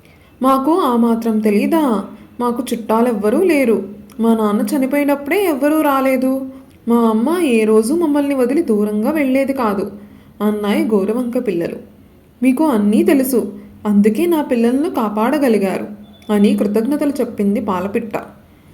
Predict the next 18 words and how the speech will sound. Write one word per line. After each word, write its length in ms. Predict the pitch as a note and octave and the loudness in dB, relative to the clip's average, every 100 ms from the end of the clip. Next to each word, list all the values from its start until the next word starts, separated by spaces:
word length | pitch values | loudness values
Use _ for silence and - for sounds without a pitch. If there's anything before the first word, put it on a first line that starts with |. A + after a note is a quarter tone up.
| - - A#3 | -20 -8 0
"మమ్మల్ని 480 | A#3+ B3 B3 B3+ | 2 2 0 -2
క్షమించండి, 800 | E4 C#4+ A3 C4+ C#4 C#4 G3+ F3+ - - - - | -2 -2 -2 -2 -2 0 0 -2 -6 -16 -10 2
మీ 80 | A#3 | 4
విషయంలో 600 | A3 G#3+ B3 D4 C#4+ D4 | 4 2 -2 0 2 2
మేం 220 | D4 B3+ | 0 0
పొరపాటు 460 | A3 G3+ G#3 C4 E4+ B3+ | 0 -2 -2 -4 -2 0
చేశాం. 460 | G#3+ G#3 G#3 - - - - A#3 | 0 0 -4 -10 -16 -20 -8 2
ఈరోజు 640 | A#3 A3+ A#3 E4 A4+ G#4 - - | 4 6 4 4 0 -2 -8 -2
మీరే 280 | G#3 G#3+ E4+ | 4 4 4
మా 160 | G4 E4+ | 2 0
ప్రాణాలను 580 | C#4 B3+ B3+ C4 B3+ | 0 0 0 0 0
కాపాడారు" 680 | D4+ A#3 G#3 B3 A#3 G3 G3+ - - - - G#3 | 0 -2 -2 0 2 0 -2 -8 -16 -20 -6 -2
అన్నాయి 400 | G#3 G#3 G3+ E4 | 0 0 0 0
పాలపిట్ట 680 | G#3+ G3 A3 D4 - C#4 | -2 -2 -2 -2 -2 -2
పిల్లలు. 300 | G3 F3+ E3+ - - - - B3+ | -2 -2 -6 -10 -18 -20 -6 2
ఆ 120 | B3+ | 4
రోజు 280 | A#3+ C4 G4+ | 6 6 4
నుంచి 540 | G#4 F4 D4 C4 C4+ | 2 2 0 -2 -4